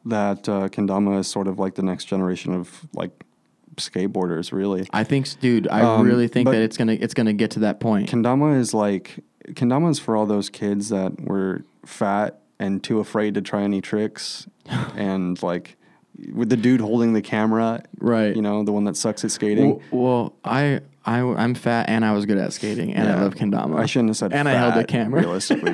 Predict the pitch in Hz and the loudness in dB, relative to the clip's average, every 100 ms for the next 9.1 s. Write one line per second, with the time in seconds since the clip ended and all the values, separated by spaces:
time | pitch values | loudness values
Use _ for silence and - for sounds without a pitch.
0 | 392 466 508 494 440 - - 131 - 196 | 0 0 0 -4 -6 -8 -2 0 2 2
1 | 202 180 160 - 135 127 113 - 117 104 | 4 2 0 -2 0 2 2 2 2 2
2 | 135 127 113 120 120 113 - 101 90 - | 0 0 0 0 0 0 -2 -2 -2 -6
3 | - - _ _ _ _ _ - 107 113 | -12 -14 _ _ _ _ _ -6 -2 0
4 | 139 151 131 113 110 104 98 98 87 - | 2 2 2 2 0 0 -2 -2 -6 -6
5 | 87 101 143 87 - 156 - - 117 110 | -4 0 0 -2 -4 -12 -12 -4 0 0
6 | 117 131 175 175 175 285 - 80 - 87 | 2 0 0 0 0 0 0 -2 -4 -6
7 | 85 - 208 180 107 131 143 180 185 175 | -4 0 2 2 2 2 2 2 2 2
8 | - 175 165 170 156 156 147 127 120 156 | 2 2 4 2 2 4 4 6 4 4